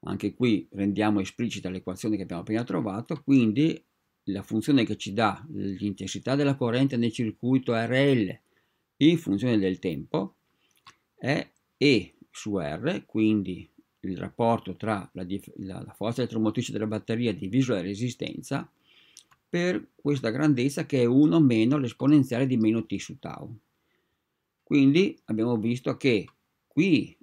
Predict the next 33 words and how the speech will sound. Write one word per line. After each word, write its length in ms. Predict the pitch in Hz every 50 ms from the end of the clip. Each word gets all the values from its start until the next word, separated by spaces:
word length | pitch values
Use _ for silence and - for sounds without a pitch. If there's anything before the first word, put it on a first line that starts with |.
| _ _ _ _ _ _
tiene 200 | _ - 98 95
conto 300 | 95 - - - - -
automaticamente 640 | 104 - 95 98 98 - 98 95 120 160 185 196 156
del 180 | 120 107 98
fatto 380 | - - 107 117 117 - - 117
che 140 | - 113 104
se 220 | - 104 90 -
T 140 | - - 135
è 180 | 120 110 101
zero, 520 | 104 113 113 92 95 95 95 117 131 - - -
la 120 | 110 110
corrente 480 | - - 117 101 92 95 101 - - 95
è 80 | 95 90
zero, 360 | 107 123 120 101 80 71 - -
quindi 320 | - 92 90 - - - - _ _ _ _ _ - _ _ _ _ _ _ _ _ _
già 380 | - - 92 95 98 98 98 - -
qui 260 | _ 101 101 104 98
quando 260 | - - 85 95 101
abbiamo 200 | 92 95 95 95
integrato 460 | 92 92 - 98 95 104 104 104 -
l'equazione 460 | 92 87 95 - 131 131 127 123 117 127
abbiamo 240 | 113 98 90 92
inserito 720 | 92 101 - - 110 98 95 92 98 - - 110 110 - - _
l-, 160 | - 101 101 92
questa 320 | - - 98 - - 95
fun-, 380 | - - 101 101 98 90 95 -
questa 240 | _ 110 95 - -
condizione 420 | - - 101 95 90 - - 107 101
di 120 | 98 98
partenza 540 | - 98 98 - _ 95 92 95 101 - 117
o 60 | 107
condizione 440 | - 101 101 98 92 - 104 98 92
iniziale. 720 | 87 - - - - - 92 - - - - 185 185